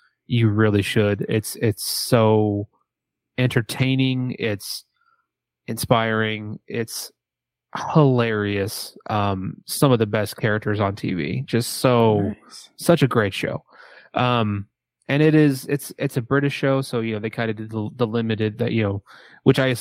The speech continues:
Speaker 1: I, I so appreciate the kinda less is more thing that,
Speaker 2: Yeah.
Speaker 1: that kinda attitude they have over there.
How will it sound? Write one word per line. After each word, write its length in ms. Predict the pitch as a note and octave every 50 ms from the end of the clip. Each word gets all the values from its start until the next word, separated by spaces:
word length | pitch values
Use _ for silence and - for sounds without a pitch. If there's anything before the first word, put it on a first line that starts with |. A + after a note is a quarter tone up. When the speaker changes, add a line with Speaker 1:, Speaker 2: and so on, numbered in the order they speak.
| - -
Speaker 1:
I, 180 | C#3+ - - C3+
I 20 | B2+
so 220 | - - D3 C3+
appreciate 520 | A#2 - - B2+ A2 - - B2 A2 G#2+
the 60 | - A#2+
kinda 240 | - B2+ A2 A2
less 240 | G#2+ A2 A2 G2+ -
is 120 | B2+ A2+ G#2+
more 260 | A2 A2 G#2+ G#2+ A2
thing 360 | - A#2+ A2 G#2+ G#2+ G#2+ G2+
that, 140 | G#2 D3 D3
Speaker 2:
Yeah. 340 | D3 C#3+ C#3 C3+ C3 B2+ B2+ - _ _ _ _ _ _ -
Speaker 1:
that 240 | B2 A2+ - -
kinda 240 | - - A#2 A#2 G#2+
attitude 400 | G#2+ G#2+ G#2+ A2 - - A#2 A2
they 140 | A2 A2 G#2
have 180 | G#2+ G#2 G#2 G#2+
over 240 | G#2 G#2 G#2 G#2+
there. 260 | G#2 G#2+ G#2+ G#2 G#2